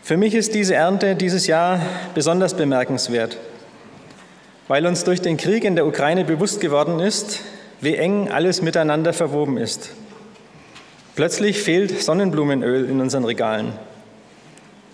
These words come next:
Wer hätte sich sowas vor einem Jahr gedacht? Und für uns ist das eher ein Luxusproblem.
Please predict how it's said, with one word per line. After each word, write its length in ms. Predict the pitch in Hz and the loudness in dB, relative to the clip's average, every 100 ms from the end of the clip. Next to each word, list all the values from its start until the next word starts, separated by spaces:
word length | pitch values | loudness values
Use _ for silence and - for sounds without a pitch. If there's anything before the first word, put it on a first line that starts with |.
| - - | -20 -4
Wer 140 | 127 | 0
hätte 160 | 151 170 | 2 2
sich 180 | 160 156 | 0 0
sowas 340 | 170 180 170 | 2 2 0
vor 160 | - 143 | 0 0
einem 280 | 139 160 139 | 2 2 2
Jahr 200 | 131 131 | 0 0
gedacht? 460 | 117 151 - - - - - - - - - - - - - - - - - - - | -2 -4 -6 -14 -18 -20 -20 -20 -20 -20 -20 -20 -20 -20 -20 -20 -20 -20 -20 -12 -6
Und 120 | 135 | 0
für 140 | 170 | 2
uns 180 | 208 233 | 2 2
ist 160 | 180 185 | 0 0
das 120 | - | 0
eher 200 | 170 175 | 2 2
ein 140 | 160 | 2
Luxusproblem. 840 | 175 196 208 190 139 127 120 113 | 0 0 -2 -2 -4 -2 -2 -2